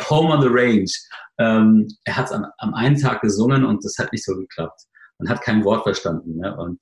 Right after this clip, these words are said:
und da dachten wir, "Okay, dann wird's halt nichts." Ähm, und dann am nächsten Tag hab ich gesagt, "Wi-, William, wenn du's,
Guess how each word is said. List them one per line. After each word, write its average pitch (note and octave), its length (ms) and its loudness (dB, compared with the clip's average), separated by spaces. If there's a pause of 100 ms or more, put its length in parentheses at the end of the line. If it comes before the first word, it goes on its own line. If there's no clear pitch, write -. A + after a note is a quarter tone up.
und G2+ 120 -6
da F#2+ 80 -2
dachten G2+ 440 -4
wir, G2 180 -2
"Okay, F#2+ 220 -6
dann F2+ 180 -2
wird's G#2 180 0
halt E2 180 -6
nichts." - 360 -12
Ähm, E2+ 500 -8 (540)
und F#2+ 100 -6
dann G2+ 120 0
am G#2 80 2
nächsten A2+ 300 0
Tag A#2+ 160 -2
hab G#2+ 80 -2
ich G#2 60 -2
gesagt, G#2 340 -2 (1040)
"Wi-, - 200 -10
William, G2 240 0
wenn F#2 100 -6
du's, - 400 -6